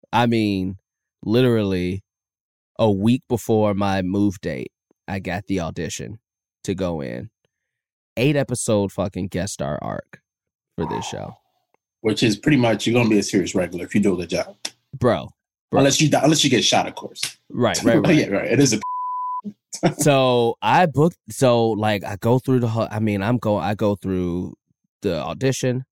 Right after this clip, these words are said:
Speaker 1: the callback, the producer session. Like, I get and I fucking book it. And this is, I'm excited,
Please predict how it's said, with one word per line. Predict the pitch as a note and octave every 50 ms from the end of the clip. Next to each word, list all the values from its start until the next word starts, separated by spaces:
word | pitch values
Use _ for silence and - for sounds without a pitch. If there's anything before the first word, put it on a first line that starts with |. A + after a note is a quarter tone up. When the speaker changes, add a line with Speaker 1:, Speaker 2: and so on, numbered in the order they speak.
| _ _ _
Speaker 1:
the | -
callback, | - - A#2 A#2 A2+ A2 G2 G#2+ G2+ G2+ G2 - - _ _ _ _ _ _ _ _ _ _ _
the | A#2 A2
producer | - G2 F2+ G#2+ G#2+ G#2+ G2+ - G#2+ F#2
session. | - G2 F#2 F2 F2+ - - -
Like, | - G2 A2 G#2 G2+ F#2 G#2
I | G#2 G#2+ A2 A2+
get | A2 - A2+ A2+ A2 D#2
and | G#2+ G#2+ G2+
I | G2 G2
fucking | - - - A2 G2+ - - G2+ F#2+ F#2 -
book | F#2 F2+ F2+ - -
it. | - - _ _ _ _ _ _ _ _ _ _ _ _ _ - - _ _ _ _ _ _ _ _ _ _ _ _
And | - C#3+ D3 C#3+ C#3+ C#3 C#3 C3 C3 B2+ B2+ B2+ B2 A#2+ A#2 A2+ A#2+ - _ - -
this | B2 C3+ - D#3
is, | D3 C#3+ C3+ A#2+ - -
I'm | A2+ C3+ D3 C#3+ A#2+ G#2 G#2 -
excited, | F#2+ A2 - - - B2+ A#2 D3+ F3+ D#3+ A#2+ G#2 G2+